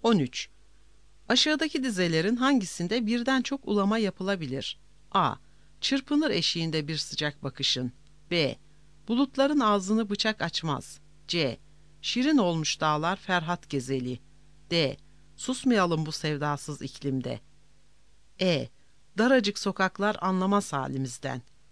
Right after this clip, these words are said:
Final Dergisi, Türkçe Soru Bankası iki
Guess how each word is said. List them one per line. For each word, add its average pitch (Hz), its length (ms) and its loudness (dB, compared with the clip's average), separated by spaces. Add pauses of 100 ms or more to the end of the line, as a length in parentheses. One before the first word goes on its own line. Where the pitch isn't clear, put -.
(500)
Final 233 420 -2
Dergisi, 170 640 -4 (200)
Türkçe 214 360 -4
Soru 190 320 -6
Bankası 143 520 -6
iki - 480 -8